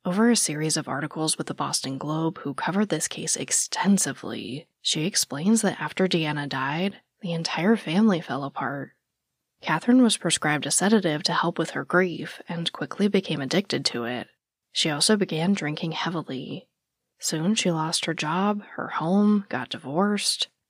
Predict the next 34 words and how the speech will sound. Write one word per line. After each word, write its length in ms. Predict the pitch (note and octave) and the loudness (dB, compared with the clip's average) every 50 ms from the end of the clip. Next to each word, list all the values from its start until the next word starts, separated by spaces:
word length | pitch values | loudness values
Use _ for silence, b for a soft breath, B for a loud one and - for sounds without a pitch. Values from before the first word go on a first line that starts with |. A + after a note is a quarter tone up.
| - | -8
and 180 | - E3 F3 F#3 | -4 -2 -2 -2
temporarily 840 | - - - D#3+ - - C3 C#3 F3+ A3 A3+ A3 F#3+ E3 E3 F3 F3 | -2 -2 -2 -2 -4 -4 -4 0 2 4 4 4 4 2 2 0 0
lost 320 | E3 C#3+ D3 F3+ G3+ - | -2 -2 -2 -2 -2 -2
custody 440 | - - D3+ - - - C#3 D#3 D#3 | -2 -2 -2 -2 -2 0 0 0 0
of 80 | D3+ D3 | 0 -2
her 140 | - A2 B2 | -4 -2 0
sons. 760 | - - F3+ F#3 F3+ D3+ B2+ A2 A#2 A#2 - - - - - _ _ _ _ _ _ _ _ _ _ _ _ _ _ _ _ _ - | 0 2 2 0 0 -2 -4 -6 -8 -6 -4 -4 -4 -4 -6 _ _ _ _ _ _ _ _ _ _ _ _ _ _ _ _ _ -8
She 180 | - - E3+ | -6 -4 -2
said, 400 | E3 - F#3 F3+ F3+ F3+ F#3+ F#3 - _ | 0 2 2 4 2 2 0 -2 -8 _
quote, 500 | - - - E3 B2 G2+ - - - - _ _ _ _ _ _ _ _ _ | -16 -8 -6 -6 -6 -6 -8 -8 -10 -10 _ _ _ _ _ _ _ _ _
"You'd 200 | - E3 D#3+ - | -4 -4 -2 0
think 200 | E3 F3+ A3+ - | 2 2 2 2
the 80 | A#3 | 2
bottom 340 | F#3 F3+ D#3 E3+ G3 G#3+ G#3 | 0 2 2 4 4 4 4
fell 240 | - - D#3 D3 C#3+ | 2 0 -4 -2 -2
out, 360 | D#3+ G3 F#3+ D#3+ D3+ D3 - _ _ _ _ | 0 0 0 0 -2 -6 -8 _ _ _ _
and 140 | - F#3 D#3+ | -6 -4 -4
the 60 | D#3 | -4
bottom 460 | E3+ D#3+ D#3 E3 F3 G3+ G#3+ G#3+ G#3 | -2 0 0 2 4 6 6 4 4
kept 460 | G#3+ - - - - D#3+ D3 - - - _ | 0 -4 -6 -4 -4 -4 -4 -6 -10 -12 _
falling," 680 | - - - E3 E3 E3+ E3 D#3 C#3 C3+ - - B2+ D3 - _ _ _ _ _ _ _ | -16 -8 -4 -4 -2 -2 -4 -6 -10 -12 -12 -12 -12 -14 -16 _ _ _ _ _ _ _
end 240 | - - F3 D#3+ - | -4 -4 -2 -4 -4
quote. 440 | - - - - - - - - - _ _ _ _ _ _ _ _ _ _ _ _ _ _ _ _ _ - | -6 -6 -6 -6 -4 -4 -4 -6 -6 _ _ _ _ _ _ _ _ _ _ _ _ _ _ _ _ _ -6
In 120 | F#3 F3 | -6 -6
twenty 300 | D3+ - - E3+ D#3 D3 | -6 -6 -6 -6 -6 -6
fifteen, 680 | - C#3+ C#3 - - - A3 A3+ A3+ G#3 G3 G3+ G#3 - - | -8 -10 -12 -8 -2 2 4 4 6 4 4 0 -2 -2 -6
Deanna's 400 | - D#3 D3+ D3+ E3+ G#3+ A3 G#3+ | -8 -6 -4 0 2 2 2 2
sister 300 | - F3 - - C#4+ D4 | 0 -2 -2 -4 -4 -6
Christine 560 | - - C#3+ - - - - A3 A#3 A#3 A3+ | -4 -4 -6 -6 -4 0 2 4 6 6 4
told 180 | A3 - - - | 2 0 -4 -4
the 80 | - | -4
Boston 460 | C#3 - C#3 C#3+ D3 - - F3 F3 | -4 -4 -4 -6 -6 -4 -4 -4 -4
Globe, 360 | E3 D#3 C#3+ C3+ C3 B2+ - - | -4 -4 -4 -4 -4 -6 -8 -10
quote, 520 | - - - F#3 - - - - - - | -4 -2 0 0 0 -2 -8 -8 -10 -12